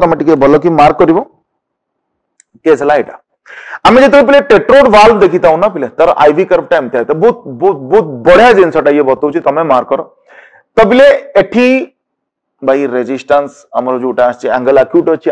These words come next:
ଆଇଭି ଗ୍ରାଫ ଦେଇଛି, ତ ସ୍ଲୋପ ପଜିଟିଭ ଆସିବ, ରେଜିଷ୍ଟାନ୍ସ ବି ପଜିଟିଭ ଆସିବ। ଚାଲ ଏଇଟା ଡିକ୍ରିଜ କରିବ, ସେଟା ପର କଥା।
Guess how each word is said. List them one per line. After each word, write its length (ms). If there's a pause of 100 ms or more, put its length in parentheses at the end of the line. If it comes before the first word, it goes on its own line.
ଆଇଭି 180 (260)
ଗ୍ରାଫ 180 (100)
ଦେଇଛି, 240 (160)
ତ 60 (580)
ସ୍ଲୋପ 220 (100)
ପଜିଟିଭ 400
ଆସିବ, 140 (260)
ରେଜିଷ୍ଟାନ୍ସ 500
ବି 60 (120)
ପଜିଟିଭ 420
ଆସିବ। 160 (100)
ଚାଲ 200
ଏଇଟା 220
ଡିକ୍ରିଜ 340
କରିବ, 200
ସେଟା 180 (100)
ପର 100 (100)
କଥା। 180